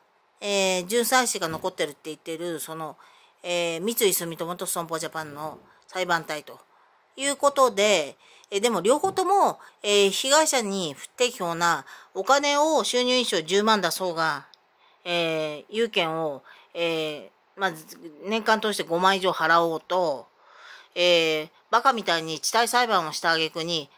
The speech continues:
川崎希に金を与えていたという、童話の連中だったので、まあ、ですから、えー、それを、き-、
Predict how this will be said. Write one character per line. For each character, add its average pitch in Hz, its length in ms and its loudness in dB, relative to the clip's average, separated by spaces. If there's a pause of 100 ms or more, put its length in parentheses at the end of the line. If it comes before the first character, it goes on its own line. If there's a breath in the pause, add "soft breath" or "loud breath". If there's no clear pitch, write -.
川 233 200 4
崎 226 200 -2
希 214 240 -2
に 208 140 -2
金 190 300 0
を 185 80 8
与 180 240 4
え - 20 -8
て 175 140 -4
い 170 60 -4
た 156 120 -2
と 143 140 -10
い 139 80 -12
う、 135 60 -16 (320 loud breath)
童 247 280 8
話 214 160 8
の 160 160 -2
連 156 220 0
中 165 160 -4
だ 156 100 0
っ 151 60 -4
た 147 160 -10
の 143 140 -14
で、 156 360 -2 (400 loud breath)
ま 285 80 -6
あ、 - 20 -4
で 320 100 -2
す - 60 -6
か 240 140 2
ら、 208 340 4 (280 loud breath)
え 190 260 4
ー、 180 40 -2
そ 240 180 -2
れ 240 100 4
を、 226 160 0
き-、 208 260 -14